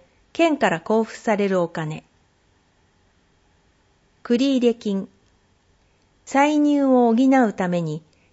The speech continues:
市の貯金を取り崩して充てたお金。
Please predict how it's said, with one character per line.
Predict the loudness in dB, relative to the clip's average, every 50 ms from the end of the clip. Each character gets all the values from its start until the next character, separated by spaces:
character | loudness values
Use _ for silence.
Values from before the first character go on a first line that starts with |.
| _
市 | -12 -6 -4 0
の | 2 2 0
貯 | 2 -2 -4
金 | -2 0 2 2 2
を | 2 0
取 | 0 0 0 0
り | -2 -2
崩 | -4 -4 -2 -2 -4
し | -4
て | -4 -4 -4 -4
充 | -2 -2 -2 -2
て |
た | -2 0 -2 -2
お | -4
金。 | -6 -6 -8 -8 -8 -10 -12